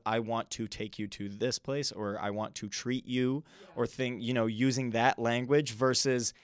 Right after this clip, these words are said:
Speaker 1: "Hey, let's go someplace," or, "Let's, let's, let's grab a cup of coffee."
Speaker 2: Mm-hmm.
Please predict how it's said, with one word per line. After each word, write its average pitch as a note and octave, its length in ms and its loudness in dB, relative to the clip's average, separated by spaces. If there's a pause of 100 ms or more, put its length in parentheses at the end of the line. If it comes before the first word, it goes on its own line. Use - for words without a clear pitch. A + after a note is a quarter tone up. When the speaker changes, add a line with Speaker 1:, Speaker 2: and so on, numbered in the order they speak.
(160)
Speaker 1:
"Hey, C#3 400 2
let's A#2+ 500 2
go A#2 400 4
someplace," E3 760 2
or, B2+ 160 4
"Let's, A#2 380 2 (260)
let's, A#2+ 260 0 (360)
let's C3 320 2
grab C3 280 4
a B2 100 4
cup C3 220 0
of A2+ 140 -2
coffee." D#3 460 2
Speaker 2:
Mm-hmm. G3+ 140 -14